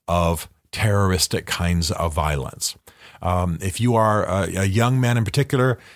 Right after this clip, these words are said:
it's very likely in your life that you will be exposed to this. It can happen in schools. It can happen in malls. It can happen in restaurants. It can happen in bars. It can happen, as it is increasingly happening, uh, in churches and synagogues.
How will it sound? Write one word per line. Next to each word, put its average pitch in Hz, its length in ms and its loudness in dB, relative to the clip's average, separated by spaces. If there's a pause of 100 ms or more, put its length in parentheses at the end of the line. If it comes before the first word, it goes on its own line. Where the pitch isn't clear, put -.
(160)
it's 104 180 -2
very 117 440 4
likely 101 420 2
in 92 100 2
your 90 180 2
life 78 380 -2 (300)
that 101 260 0
you 101 280 0
will 113 160 2
be 107 340 2
exposed 156 520 0
to 92 80 0
this. 71 320 -4
It 92 60 -4
can 85 140 -4
happen 104 340 0
in 101 100 2
schools. 131 480 2
It 104 60 -2
can 92 100 -2
happen 101 340 2
in 87 80 2
malls. 117 460 4
It 101 60 -2
can 87 100 -4
happen 101 320 0
in 87 140 0
restaurants. 110 560 2
It 90 60 -4
can 85 100 -2
happen 92 300 0
in 78 140 0
bars. 113 440 2 (800)
It 101 80 -4
can 92 140 0
happen, 101 420 2 (320)
as 92 180 0
it 98 80 0
is 92 140 0
increasingly 90 640 0
happening, 82 500 0 (300)
uh, 95 180 2
in 95 140 2
churches 85 380 0
and 85 120 0
synagogues. - 580 -4